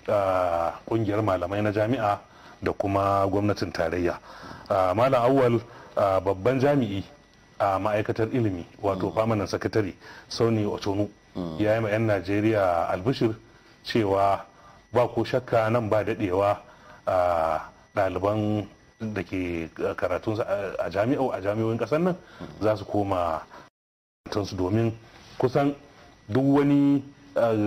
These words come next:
Speaker 1: sarƙaƙiya da ake ciki tsakanin wannan matsala da ta taso tsakanin su, ah,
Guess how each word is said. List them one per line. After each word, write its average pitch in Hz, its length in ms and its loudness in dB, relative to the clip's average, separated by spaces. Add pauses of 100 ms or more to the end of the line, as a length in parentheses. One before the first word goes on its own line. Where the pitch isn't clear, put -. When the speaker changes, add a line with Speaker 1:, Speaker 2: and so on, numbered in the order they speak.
(340)
Speaker 1:
sarƙaƙiya 131 560 2
da 117 80 2
ake 113 220 -2
ciki 110 260 -4
tsakanin 104 420 -2
wannan 110 380 0 (280)
matsala 107 380 2
da 82 60 -12
ta - 220 -2
taso 110 200 0
tsakanin 104 540 -2 (280)
su, 107 540 2 (1080)
ah, 98 40 0